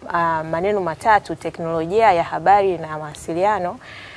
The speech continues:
Na katika maisha ya sasa, tehama imekuwa ni muhimili mkubwa sana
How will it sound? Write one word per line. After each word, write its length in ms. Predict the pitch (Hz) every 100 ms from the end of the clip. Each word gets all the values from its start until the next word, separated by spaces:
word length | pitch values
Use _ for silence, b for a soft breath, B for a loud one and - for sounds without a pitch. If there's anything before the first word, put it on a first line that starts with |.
| B -
Na 400 | 185 185 185 180
katika 340 | 185 180 -
maisha 340 | 262 226 262 226
ya 100 | 196
sasa, 480 | - 240 220 - 170
tehama 500 | 180 180 220 247 220
imekuwa 420 | 190 175 - 220
ni 120 | 190
muhimili 640 | 175 170 175 196 208 196
mkubwa 480 | 190 170 - 214 180
sana 500 | 170 214 196 185 180